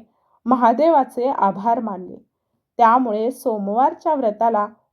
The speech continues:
खूप महत्त्व आहे. जो कोणी सोमवारचा व्रत पाळतो आणि ही कथा ऐकतो किंवा वाचतो, त्याच्या सर्व मनोकामना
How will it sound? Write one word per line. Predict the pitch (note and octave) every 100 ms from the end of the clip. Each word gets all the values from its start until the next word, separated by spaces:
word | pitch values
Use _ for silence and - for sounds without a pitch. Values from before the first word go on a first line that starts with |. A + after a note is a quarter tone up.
| -
खूप | E4 F4+ F#4+
महत्त्व | B3+ A#3 B3+ D4 D#4+
आहे. | C#4+ G#3+ F#3 - _ _ _ _ G3+
जो | A3+ D4+
कोणी | E4+ C4+ A#3+ B3+
सोमवारचा | C#4+ - A#3 G#3+ A#3 C4+ F4 E4
व्रत | C#4 G#3+ B3 -
पाळतो | C4+ G3+ G3+ A#3 G#3+ - _
आणि | - A#3 C#4+
ही | D4+ D#4
कथा | D#4+ - A3+ B3+ C4 -
ऐकतो | G#3 G#3 - D#4 A#3+ - _ _ _
किंवा | D#4 E4 F#4
वाचतो, | D4+ G#3 G#3 - - - - _ _ _
त्याच्या | C4+ B3 D#4
सर्व | E4 - D4 F4+ G4+
मनोकामना | E4 B3 C#4 C#4 C4 B3 G#3+ A3